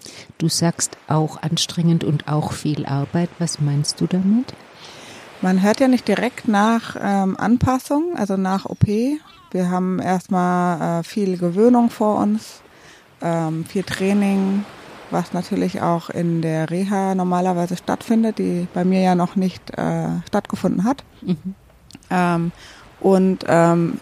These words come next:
Speaker 2: üben, üben, üben. Also das Hören muss neu erlernt werden.
Speaker 1: Mhm. Mhm. Und bei dir jetzt fängt das Hören an mit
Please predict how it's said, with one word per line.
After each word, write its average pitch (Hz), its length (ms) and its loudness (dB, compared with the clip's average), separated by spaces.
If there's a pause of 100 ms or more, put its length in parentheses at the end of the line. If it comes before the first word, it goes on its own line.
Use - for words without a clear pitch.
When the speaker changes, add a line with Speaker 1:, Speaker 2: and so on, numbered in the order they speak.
Speaker 2:
üben, 226 280 6
üben, 196 280 2
üben. 196 400 2
Also 165 180 -2
das - 240 2
Hören 170 240 6
muss 185 240 2
neu 165 220 4
erlernt 170 460 0
werden. 202 280 -4 (300)
Speaker 1:
Mhm. 160 300 -6 (760)
Mhm. 156 320 -6 (600)
Und - 220 0
bei 156 160 0
dir 170 380 0
jetzt 196 420 0
fängt - 460 -2
das - 240 0
Hören 175 520 2
an 165 380 -2 (440)
mit 156 340 -4